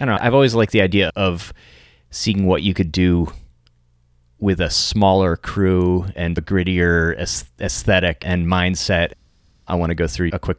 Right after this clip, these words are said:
list of your accomplishments. But before I do, I feel like a lot of the work that I see in your portfolio, for example, and even at some of the ad agencies that you've worked at, it seems like it has a, a run and gun aesthetic or an ability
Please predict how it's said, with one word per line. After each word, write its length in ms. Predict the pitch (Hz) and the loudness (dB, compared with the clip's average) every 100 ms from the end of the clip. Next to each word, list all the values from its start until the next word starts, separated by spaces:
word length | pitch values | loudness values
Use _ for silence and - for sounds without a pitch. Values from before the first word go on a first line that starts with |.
| - | -6
list 280 | 82 73 80 | -4 -2 -4
of 140 | 78 | -2
your 180 | 87 78 | 0 0
accomplishments. 580 | - 95 90 - 82 - | 0 -2 -2 -2 -4 -4
But 220 | 95 90 - | -4 -4 -2
before 380 | 117 107 - 131 | -2 -2 0 0
I 80 | 98 | 0
do, 360 | 123 135 101 - | 0 2 0 0
I 80 | 117 | -2
feel 180 | 104 135 | -2 0
like 160 | 127 117 | 2 2
a 60 | |
lot 200 | 110 110 | 2 2
of 60 | 113 | 2
the 80 | 101 | 0
work 220 | 104 - | 0 0
that 100 | 98 | 0
I 80 | 87 | 0
see 680 | - - 107 101 92 85 - | -2 0 0 0 -2 -6 -4
in 140 | 107 | 0
your 180 | 101 95 | 2 0
portfolio, 680 | - 104 - 123 113 107 92 | 0 -2 0 4 4 4 2
for 140 | 95 | 0
example, 440 | 87 95 90 98 101 | 0 0 2 2 4
and 100 | 110 | 2
even 200 | 113 107 | 2 2
at 100 | 95 | 0
some 220 | 107 95 | 0 2
of 100 | 85 | 2
the 140 | 87 | 2
ad 180 | 90 95 | 2 4
agencies 540 | 98 90 90 98 90 | 2 2 0 0 0
that 100 | 90 | 0
you've 220 | 82 87 92 | 0 2 2
worked 220 | 95 - | 0 2
at, 240 | 85 78 - - - - | 2 0 -6 -20 -10 -4
it 220 | 95 - | -4 -4
seems 320 | - 131 131 | -2 0 2
like 160 | 104 87 | 0 0
it 80 | - | -2
has 340 | 98 90 85 _ - | 0 0 0 _ 0
a, 240 | 85 85 - | 2 2 0
a 100 | 95 | 2
run 240 | 92 90 | 2 2
and 220 | 87 85 | 0 0
gun 200 | 90 85 | 0 0
aesthetic 600 | 82 - - 92 85 - - - | 0 -2 -2 0 0 -2 -10 -2
or 200 | 95 90 | 2 2
an 60 | 87 | 2
ability 520 | 82 107 101 98 | 2 2 2 0